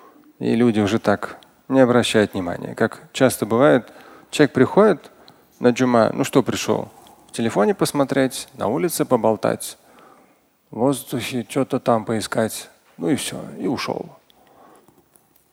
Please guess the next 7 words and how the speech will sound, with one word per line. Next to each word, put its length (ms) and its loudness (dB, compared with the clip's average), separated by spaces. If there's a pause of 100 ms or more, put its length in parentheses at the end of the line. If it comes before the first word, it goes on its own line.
Да, 420 4 (240)
поэтому, 540 6 (360)
<clears throat> 360 -20
эм, 680 0 (1300)
часто 520 4
вот, 360 -12 (1000)
э, 520 -10